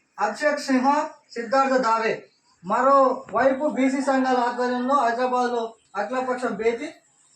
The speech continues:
తమ రిజర్వేషన్ అడ్డుకునే సహించలేదంటున్న నేతలు. నేడు బీసీ సంఘాల జేఏసీ సమావేశం అని చెప్పి ఒక వార్త రావడం జరిగింది. వందకు వంద శాతం,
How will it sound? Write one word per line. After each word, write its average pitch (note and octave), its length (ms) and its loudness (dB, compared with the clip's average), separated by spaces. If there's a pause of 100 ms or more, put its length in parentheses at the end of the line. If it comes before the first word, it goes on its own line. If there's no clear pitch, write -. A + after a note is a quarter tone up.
(120)
తమ A#3 180 -2
రిజర్వేషన్ C4+ 540 0
అడ్డుకునే B3 440 0
సహించలేదంటున్న A3+ 920 -4
నేతలు. A3+ 460 -4 (680)
నేడు C4 320 2
బీసీ C4 320 -2
సంఘాల B3 420 0
జేఏసీ A3+ 440 -6
సమావేశం A#3 560 -4
అని G#3+ 160 -4
చెప్పి A3 160 -6
ఒక B3+ 180 0
వార్త A3 300 0
రావడం G#3 320 0
జరిగింది. G3+ 560 -6 (2000)
వందకు D#4+ 400 2
వంద D4 180 4
శాతం, - 460 2